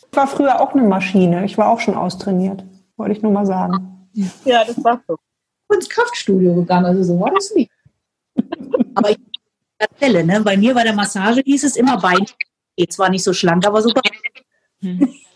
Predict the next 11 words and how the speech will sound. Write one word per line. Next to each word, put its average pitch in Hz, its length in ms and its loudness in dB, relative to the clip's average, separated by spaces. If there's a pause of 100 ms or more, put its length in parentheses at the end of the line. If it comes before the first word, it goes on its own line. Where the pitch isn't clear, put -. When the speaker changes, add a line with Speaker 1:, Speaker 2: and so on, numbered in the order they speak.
(640)
Speaker 4:
Aber - 220 0
ist, - 140 -6
ist - 240 -4
das 226 180 0
vielleicht 202 480 -2
jetzt 214 160 0
auch 214 80 0
so 214 100 -2
ein 208 60 4
bisschen 208 300 0
so 196 320 0